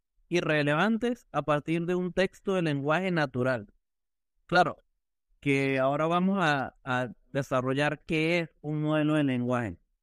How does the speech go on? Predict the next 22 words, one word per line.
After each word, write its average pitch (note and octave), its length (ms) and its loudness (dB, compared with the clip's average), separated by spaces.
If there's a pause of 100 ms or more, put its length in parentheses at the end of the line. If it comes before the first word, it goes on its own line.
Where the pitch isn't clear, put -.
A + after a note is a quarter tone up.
(720)
basado C#3 460 2
en D#3+ 60 2
arti-, C#3+ 380 -2
en D3+ 120 0
inte-, D3+ 300 -4
en E3+ 220 0
inteligencia C#3+ 580 0
artificial. G#2 640 -4 (800)
Eh, A2+ 380 -4 (100)
primero F3+ 400 0
hay G#3+ 100 0
que G3 140 -2
decir G3 540 -2 (840)
que, D3+ 680 0
eh, F#2 100 -10 (300)
esto, F3 480 -2
inteligencia D3 580 -2
artificial D3+ 440 -2
no D#3+ 100 0
es E3 60 -2
nada D3+ 220 0
nuevo. F3 380 -2